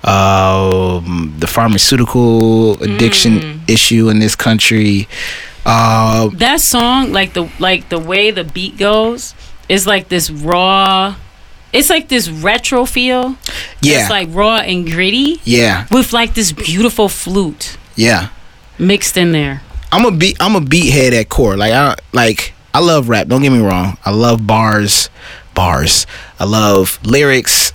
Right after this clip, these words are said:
Speaker 1: I'm a word guy.
Speaker 3: Yeah.
Speaker 1: But, but really, for real, for real, like
Speaker 3: Yeah.
Speaker 1: if I could just produce,
Speaker 3: Yeah.
Speaker 1: I would just produce.
Speaker 3: Wowzers.
Speaker 1: Like, um, I don't have the patience to do that.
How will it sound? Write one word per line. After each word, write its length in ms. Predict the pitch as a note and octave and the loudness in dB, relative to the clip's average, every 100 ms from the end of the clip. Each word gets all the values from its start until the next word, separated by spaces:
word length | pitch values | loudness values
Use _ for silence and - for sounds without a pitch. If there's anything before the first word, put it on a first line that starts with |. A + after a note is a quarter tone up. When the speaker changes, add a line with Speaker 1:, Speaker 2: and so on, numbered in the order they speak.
| - | 0
Speaker 1:
I'm 100 | A#2 | 0
a 40 | |
word 380 | G#2 B2+ C3 A#2+ | 2 2 2 2
guy. 540 | A#2+ A#2+ A#2 A2+ A2 A2 - F3+ | 2 4 4 2 0 -2 -12 -8
Speaker 3:
Yeah. 420 | E3+ D#3 D3 D3 D3 - - - | -4 -4 -6 -8 -12 -20 -20 -6
Speaker 1:
But, 200 | - - - - | -2 -2 -2 -4
but 240 | A2 A#2 | 0 2
really, 500 | B2 F#3 A3+ G3 F3+ | 2 2 2 2 0
for 240 | - - C3 | -6 0 2
real, 240 | D#3 F3+ | 4 2
for 160 | D#3+ E3+ | 0 2
real, 280 | E3 D#3 D3+ | 2 2 2
like 240 | A#2+ A2 | 2 2
Speaker 3:
Yeah. 120 | E3+ - | 0 0
Speaker 1:
if 80 | D#3 | 0
I 100 | E3+ | 0
could 140 | C3+ | 0
just 200 | C3 - | -2 -2
produce, 600 | A2 A#2 D3+ C#3 - - - | -2 2 2 2 0 -4 -10
Speaker 3:
Yeah. 300 | E3 E3 C#3+ | -8 -8 -4
Speaker 1:
I 120 | D3 A2+ | 0 2
would 140 | G#2+ | 2
just 180 | G2+ - | 0 -2
produce. 480 | F#2+ F#2+ D#2+ - - | -2 0 0 -2 -4
Speaker 3:
Wowzers. 640 | D3+ A2 G2 C#3+ C#3+ C#3 - | -2 0 0 -2 -10 -12 -4
Speaker 1:
Like, 60 | |
um, 540 | G#2 G2 A2 G2+ D2+ - | -2 0 -2 -4 -8 -8
I 80 | A#2 | -2
don't 80 | A2 | 0
have 140 | G#2 | 0
the 60 | - | 0
patience 420 | - A2+ A#2+ A2 | 0 2 0 -2
to 60 | G#2+ | 0
do 120 | A#2 | 0
that. 240 | A#2 A2 | 2 0